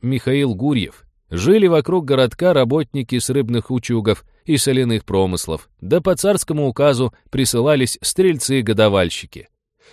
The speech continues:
Первое время городок был неприметен, однако вскоре земляной вал с деревянным чистоколом поверху оделся бутовым камнем, а двое ворот прошили железными полосами –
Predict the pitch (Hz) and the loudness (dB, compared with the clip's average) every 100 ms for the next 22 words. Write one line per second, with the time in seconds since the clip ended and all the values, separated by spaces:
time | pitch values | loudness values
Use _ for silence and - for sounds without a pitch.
0 | _ - 110 123 123 120 135 120 107 107 | _ 0 2 4 2 2 0 -2 -2 -2
1 | 107 123 98 104 107 98 101 104 131 - | -2 -4 -4 -2 -2 -4 -4 -4 -4 -8
2 | - _ _ _ _ 82 92 127 147 147 | -16 _ _ _ _ -4 0 2 2 2
3 | 120 - 143 151 123 123 123 123 135 113 | -2 -2 2 2 2 0 0 0 -2 0
4 | 120 135 98 107 113 127 123 117 107 117 | 0 0 -2 -2 -2 -2 -2 -4 -4 -6
5 | - 107 120 120 113 95 127 139 113 - | -4 -4 -4 -4 -4 -2 -2 0 -2 -6
6 | - _ _ 85 92 127 160 - 127 98 | -18 _ _ -8 0 2 2 0 -4 -4
7 | 139 123 113 107 107 127 139 127 104 - | -4 -4 -2 -4 -2 -2 0 -4 -6 -10
8 | _ 92 101 127 151 123 120 143 - 127 | _ -4 0 2 2 2 0 0 -2 -4
9 | 127 - 147 147 101 120 131 117 120 117 | -4 -4 -4 -2 -2 -2 -4 -4 -4 -6
10 | - 107 101 - 120 120 80 | -4 -4 -4 -4 -4 -4 -8